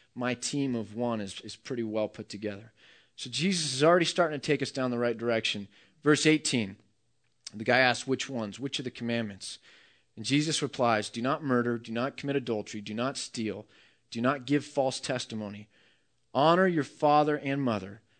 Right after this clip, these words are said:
and love your neighbor as yourself." And here's the great line, right? "All these I have kept," the young man said. "What do I still lack?" I, I'm doing it all.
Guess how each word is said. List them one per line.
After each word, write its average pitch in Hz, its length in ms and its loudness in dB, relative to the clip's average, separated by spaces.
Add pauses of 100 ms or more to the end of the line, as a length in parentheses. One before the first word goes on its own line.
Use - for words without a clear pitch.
(340)
and 117 240 0
love 139 320 6
your 120 100 0
neighbor 113 300 -2
as 110 240 0
yourself." 113 640 -8 (600)
And 110 140 -8
here's 131 320 -2
the - 100 -10
great 113 320 -2
line, 113 260 -4
right? 107 200 -6 (640)
"All 180 260 10
these 175 320 2
I 165 140 8
have 143 240 2
kept," - 560 -2 (120)
the 107 120 -10
young 110 260 -4
man 104 220 -4
said. 110 360 -4 (680)
"What 131 200 0
do 143 80 2
I 135 80 4
still 147 360 -4
lack?" - 460 -6 (1400)
I, 147 300 4
I'm 131 180 -4
doing 156 300 4
it 185 120 6
all. 160 400 4